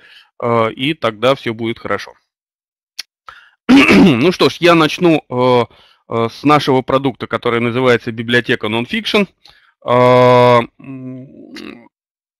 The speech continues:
м, если вы, э, м, может быть, знаете, м, компания Direct Media —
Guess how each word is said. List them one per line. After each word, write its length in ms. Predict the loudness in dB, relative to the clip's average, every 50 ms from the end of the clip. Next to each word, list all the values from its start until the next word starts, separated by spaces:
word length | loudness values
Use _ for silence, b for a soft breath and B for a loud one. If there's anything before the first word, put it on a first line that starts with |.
| _
м, 720 | -16 -12 -12 -10 -10 -8 -8 -6 -6 -6 -8 -10 -16 -20 -16
если 400 | -6 -2 -2 -2 0 0 -2 0
вы, 240 | 2 4 4 4 4
э, 60 | 2 0
м, 760 | -2 0 2 2 2 2 0 -2 -6 -10 -12 -16 -18 -20 -20
может 380 | -12 -4 0 0 0 0 0
быть, 180 | -2 -4 -6 -4
знаете, 600 | 0 0 2 2 2 2 0 -2 -4 -4 -4 -4 -10 -8
м, 300 | -4 -2 -2 -2 -4 -4
компания 460 | -2 -4 -2 0 2 2 2 2 0
Direct 300 | -2 -2 -4 -4 -4 -4
Media — 420 | -4 -2 0 0 0 0 -2 -2